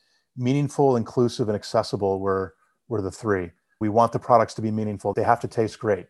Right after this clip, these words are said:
The proof is in the liquid. If it doesn't taste great, it doesn't matter how great your brand is. We want that customer to come back again and again. And so that's very important to us. We want it to be inclusive. It's the basis of the beverage, bringing people together, making people feel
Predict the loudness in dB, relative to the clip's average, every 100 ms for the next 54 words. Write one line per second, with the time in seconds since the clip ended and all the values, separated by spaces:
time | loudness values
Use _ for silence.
0 | -14 -8 -2 -2 0 0 0 0 0 0
1 | -2 _ _ _ _ -16 -10 0 0 0
2 | -2 -2 -2 0 0 0 -6 _ _ _
3 | -4 -2 -2 0 2 2 0 -2 -2 -4
4 | -2 -2 0 -4 -6 -14 _ _ _ _
5 | -6 0 2 2 0 -2 -4 -6 -4 -4
6 | -2 -2 -2 -2 -2 -2 0 2 2 -2
7 | _ _ _ _ _ -8 -6 -6 -4 2
8 | 2 2 0 2 2 -2 -2 0 2 2
9 | 0 -12 _ _ _ _ -4 0 0 0
10 | -4 -4 0 0 0 -4 -4 -8 -4 -2
11 | -2 -6 -4 -2 2 2 0 -6 -6 -4
12 | -6 -6 -6 -4 -2 -2 -4 -6 -8 -10
13 | -8 -8 -4 -2 -2 -4